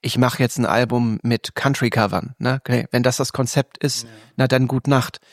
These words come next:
Speaker 1: Also ich sehe Fogerty auch nicht als Albumkünstler, ich sehe einfach jemanden, der sehr tolle Songs schreiben kann. Hier auf Revival scheinen diese Songs aber mal miteinander zu sprechen. Es gefällt mir unheimlich gut.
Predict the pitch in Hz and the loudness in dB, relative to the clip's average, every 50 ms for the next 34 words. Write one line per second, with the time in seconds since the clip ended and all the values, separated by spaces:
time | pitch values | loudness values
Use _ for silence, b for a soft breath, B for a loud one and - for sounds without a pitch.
0 | b b b b b b b b - - 123 131 127 127 - - - 151 156 156 | b b b b b b b b -4 -2 0 0 -2 -2 -4 0 2 4 4 4
1 | 147 139 - - 52 - - - - - - 143 131 139 131 - 139 - - 135 | 2 2 -2 -8 -14 -16 -16 -14 -10 0 0 2 2 2 -2 -2 -4 -2 0 0
2 | 135 151 139 131 113 - - 127 127 127 113 - 127 113 - - 123 - 135 123 | 2 2 2 2 0 0 -2 -2 0 0 0 0 0 -2 -2 -6 -4 0 0 0
3 | - 123 - 135 123 - - - _ _ _ - 127 135 127 127 - - 127 117 | 0 0 -2 -2 -6 -6 -10 -16 _ _ _ 0 2 4 4 4 2 2 -2 0
4 | - 120 113 - - - - 123 123 123 127 127 _ - - - 135 127 123 - | 0 0 -2 -2 -2 -4 0 0 0 0 0 -2 _ -6 -2 0 0 2 0 0
5 | - 139 139 127 - - - - - - - 90 87 - - - - - b b | 0 0 0 0 -2 -4 -4 -2 -2 -2 -2 -4 -4 -4 -4 -4 -6 -8 b b
6 | b b b b b b b b b b - 131 117 - _ _ - - - 117 | b b b b b b b b b b 0 0 0 0 _ _ -6 -2 -2 -2
7 | 101 - - 110 117 - 104 101 127 151 147 147 156 151 143 135 b b b b | -2 -2 -4 -4 0 0 2 2 4 2 4 4 4 2 2 0 b b b b
8 | b b b b b b b _ - - - 117 123 127 120 123 123 - - 135 | b b b b b b b _ -8 -2 0 2 2 2 2 0 -2 0 0 0
9 | 131 123 - - 120 117 120 120 117 117 117 117 120 117 120 120 - - 117 113 | 0 0 -2 -4 -2 0 2 2 0 0 0 0 2 2 0 -2 -2 -4 -2 -2
10 | 113 117 110 113 110 - - - - - - - 110 113 - - 131 131 - - | 0 0 0 -2 -2 -4 -8 -10 -10 -10 -8 -8 -8 -8 -8 -10 -12 -12 -12 -10
11 | - - 127 - 117 113 113 117 120 - - 170 160 147 127 131 127 127 123 120 | -8 -8 -4 -4 -4 -2 -2 -2 -4 2 2 2 2 2 2 0 0 0 0 0
12 | 110 - - - 139 135 131 - | -2 -4 -4 0 2 2 2 0